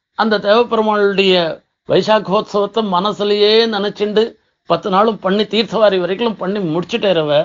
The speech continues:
அதுக்கு அடுத்த ஒரு சன்னிவேசத்துல தேவபெருமாளுக்கு பிரம்மோத்சவம் பண்ணணும்னு சொல்லச்சே தேவபெருமாள் பிரம்மோத்சவமே வானான்னு சொல்லிட்டேறான். அன்னைக்கு அகளங்கன் பண்ணேர்,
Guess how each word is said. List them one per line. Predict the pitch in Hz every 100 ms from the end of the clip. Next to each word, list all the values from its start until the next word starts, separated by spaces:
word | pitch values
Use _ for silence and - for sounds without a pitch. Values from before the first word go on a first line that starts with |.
| - _ _ -
அதுக்கு | 135 156 175
அடுத்த | 180 262
ஒரு | 240
சன்னிவேசத்துல | 196 202 226 226 202 196 202 196 190 214 _ _
தேவபெருமாளுக்கு | - 233 226 214 196 196 190
பிரம்மோத்சவம் | 175 180 190 214 - 202 190
பண்ணணும்னு | 165 180 190 202 196
சொல்லச்சே | 180 180 175 196
தேவபெருமாள் | 175 180 175 160 175 156
பிரம்மோத்சவமே | 151 175 170 165 165
வானான்னு | 151 131 160 165
சொல்லிட்டேறான். | 165 143 135 135 - _ -
அன்னைக்கு | 175 208 185
அகளங்கன் | 170 165 240 247 233 226 202
பண்ணேர், | - 185 220 208 220 214